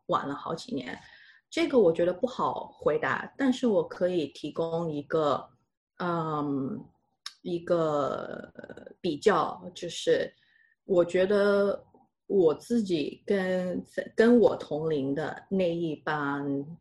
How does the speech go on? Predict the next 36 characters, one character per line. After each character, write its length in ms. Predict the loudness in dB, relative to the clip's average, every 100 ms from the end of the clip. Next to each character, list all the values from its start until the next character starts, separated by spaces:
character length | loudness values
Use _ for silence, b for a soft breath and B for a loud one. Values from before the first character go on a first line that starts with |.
| -16 -10
呃， 520 | -8 -6 -8 -8 -12 -14 -10
同 260 | -6 -4
龄 180 | -2 -2
人， 220 | -4 -6 B B B B
就 120 | -6 0
是 100 | 2
我 100 | 4
们 140 | 2
是 100 | 0
recession 560 | -2 0 -2 -2 -8 -8
的 100 | -8
时 120 | -6
候 120 | -8
出 200 | -6 -4
来 180 | -4 -4
的， 140 | -12 -14 b b b
跟 240 | 6 6 6
我 140 | 2
们 200 | 2 -2 -4
之 260 | 2 4
前， 560 | 4 -2 -4 -4 -6 -6
或 120 | -6
是 100 | -6
说 180 | -6 -4
跟 220 | -2 -2
我 20 |
们 220 | -2 -4 -2
之 160 | -4
后 340 | -2 -2 0 0
的 120 | 0
那 200 | 0 -2
些 220 | -2 -4
人， 420 | -2 -2 -2 -6 -6
我 180 | -6
觉 160 | -6 -6
得， 320 | -4 -2 -4